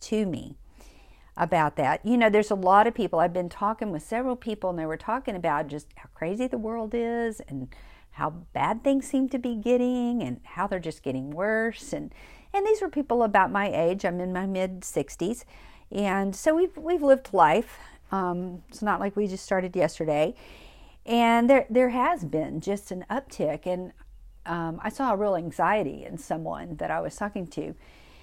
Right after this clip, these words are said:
as we were just talking about different things and some upcoming things. And anyway, but what I remembered was,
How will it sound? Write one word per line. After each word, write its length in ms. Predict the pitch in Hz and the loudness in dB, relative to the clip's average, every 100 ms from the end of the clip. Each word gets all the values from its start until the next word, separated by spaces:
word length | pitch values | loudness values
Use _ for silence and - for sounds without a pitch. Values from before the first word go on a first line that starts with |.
| - - - | -20 -18 2
as 140 | 220 | 2
we 80 | 220 | 4
were 100 | 190 | 0
just 200 | 190 190 | -2 -2
talking 180 | 254 285 | 0 2
about 260 | 262 147 156 | 2 2 2
different 360 | 156 - 139 | 0 -2 -4
things 420 | 151 147 151 160 | -2 0 0 0
and 320 | 151 135 151 180 - | 0 2 0 -2 -10
some 360 | - - 165 160 202 | -6 0 0 2 6
upcoming 500 | 226 - 202 170 165 | 6 6 4 4 2
things. 460 | 147 139 160 180 | 2 2 2 -2
And 240 | 127 127 - - - - - - - | -4 -4 -6 -16 -20 -20 -20 -20 -2
anyway, 540 | 226 247 196 156 143 147 - _ - - - - - - - - - - - - - | 2 4 10 12 10 8 -6 _ -20 -20 -20 -20 -20 -20 -20 -20 -20 -20 -20 -20 -6
but 200 | 220 208 | 0 2
what 180 | 220 233 | 4 6
I 260 | 208 202 - | 4 2 -4
remembered 600 | 180 180 180 262 254 190 | -6 -4 -2 -2 -2 -4
was, 640 | 175 175 175 170 175 - | 0 6 8 8 4 -6